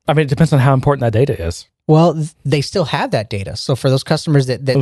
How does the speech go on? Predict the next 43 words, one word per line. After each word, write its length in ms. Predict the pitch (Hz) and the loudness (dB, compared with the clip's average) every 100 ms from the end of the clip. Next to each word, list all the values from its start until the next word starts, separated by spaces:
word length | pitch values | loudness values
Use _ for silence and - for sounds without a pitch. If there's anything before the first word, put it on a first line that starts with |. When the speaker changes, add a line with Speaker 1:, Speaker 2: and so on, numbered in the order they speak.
| 120 | 2
Speaker 1:
They 140 | 170 | 2
Speaker 2:
that 240 | 175 151 160 | 4 4 4
Speaker 1:
might, 140 | 180 | 4
Speaker 2:
raise 240 | 160 196 | 4 2
their 140 | 175 190 | 2 2
Speaker 1:
they 80 | 160 | 4
might 400 | 151 156 170 - | 4 4 4 2
still 120 | 143 | 2
Speaker 2:
well 80 | 123 | 4
Speaker 1:
have 140 | 127 | 4
that 160 | 117 104 | 2 2
data. 340 | 101 98 117 - - - - | 0 2 0 -4 -16 -12 -4
There's 160 | 135 | -2
some 200 | - 226 | 2 2
of 100 | 147 | 2
it, 140 | 139 - 147 _ _ | 0 -2 -6 _ _
Speaker 2:
<laughs> 240 | _ - | _ -2
Speaker 1:
right? 260 | 123 120 - _ _ _ _ _ _ _ | 0 2 -2 _ _ _ _ _ _ _
Speaker 2:
But 120 | 208 | 2
I 60 | 214 | 2
mean, 160 | 214 202 | 2 0
it's 120 | - | 2
one 80 | 214 | 2
of 40 | |
those 80 | 190 | 2
trade-offs. 340 | - 196 139 | 0 2 0
If 160 | - 139 | 0 -4
someone 380 | - 165 185 165 _ _ _ _ - | -2 2 2 2 _ _ _ _ -4
is 140 | 135 | -4
passionate 480 | - - 139 - 175 | -2 -2 -2 0 2
about 180 | 147 127 | 4 2
how 240 | 110 143 | 2 2
important 380 | 156 - 170 151 | 2 4 2 2
that 160 | 139 131 | -2 -2
data 240 | 143 143 | 0 2
was, 480 | 123 139 156 170 - _ _ _ _ _ _ _ _ - | 4 4 4 0 -10 _ _ _ _ _ _ _ _ -6
then 220 | 131 135 | 0 4
we 100 | 135 | 4
can 120 | - | 4
invest 320 | 135 123 131 | 2 2 0
the 60 | - | -2
time 300 | - 117 117 | -2 0 0
to, 380 | - 117 107 104 | -2 -2 0 -2